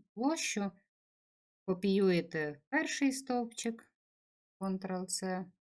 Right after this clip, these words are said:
і вставляєте сюди, Ctrl-V, і потім там скопіювали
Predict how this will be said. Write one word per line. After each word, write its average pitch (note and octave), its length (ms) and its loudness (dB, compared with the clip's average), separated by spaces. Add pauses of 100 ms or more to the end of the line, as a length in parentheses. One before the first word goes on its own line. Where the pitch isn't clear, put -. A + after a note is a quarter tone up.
(160)
і F3+ 80 -4
вставляєте F3 720 -2
сюди, D#3+ 540 -6 (160)
Ctrl-V, D#3+ 640 -6 (640)
і A#3+ 100 -4
потім F3 460 -4
там C#3+ 500 -8
скопіювали D#3 1040 -2